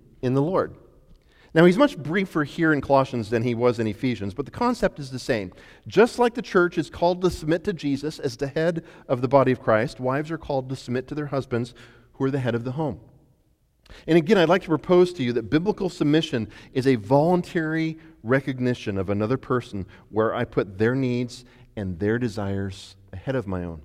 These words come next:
Submission means that a wife pours herself out willingly in order to complete her husband.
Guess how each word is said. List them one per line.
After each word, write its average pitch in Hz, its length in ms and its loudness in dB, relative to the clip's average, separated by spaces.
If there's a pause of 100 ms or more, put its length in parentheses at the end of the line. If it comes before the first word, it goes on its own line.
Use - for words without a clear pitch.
(760)
Submission 156 480 2
means 147 260 2
that 131 100 4
a 117 40 4
wife 127 460 2
pours 139 260 2
herself 127 400 0
out 120 140 2
willingly 120 600 -2 (220)
in 120 120 -4
order 131 340 0
to - 100 -10
complete 127 520 -6
her 98 140 -8
husband. 90 440 -8